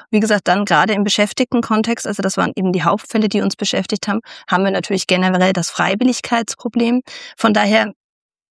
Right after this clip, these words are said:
finde ich diesen Reflex, immer automatisch zur Einwilligung zu greifen, ein, ja, ein bisschen schwierig, sondern man, auch, auch das e-, etwas, was,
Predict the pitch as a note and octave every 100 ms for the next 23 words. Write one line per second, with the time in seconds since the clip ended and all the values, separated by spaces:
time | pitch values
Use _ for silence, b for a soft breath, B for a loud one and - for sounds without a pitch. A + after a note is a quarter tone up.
0 | _ - B3+ B3+ A3 A3 G3+ G3 F#3 G#3+
1 | B3+ - A3+ G3+ D#3 G3 F3+ F3 G#3 B3+
2 | G#3+ - F#3+ D#3 F3 F3 F3 F3 E3+ -
3 | - - E3 G3+ B3 B3+ B B B -
4 | G#3 G#3+ A#3 A3 G3 A3 - - G#3+ A3
5 | - B3+ - B3+ C4 G#3 - G3 G3 F#3+
6 | G3+ B B B B _ - F#3+ - F#3
7 | - G#3+ A3+ G#3 - G#3 G3 G#3 A3 F#3+
8 | -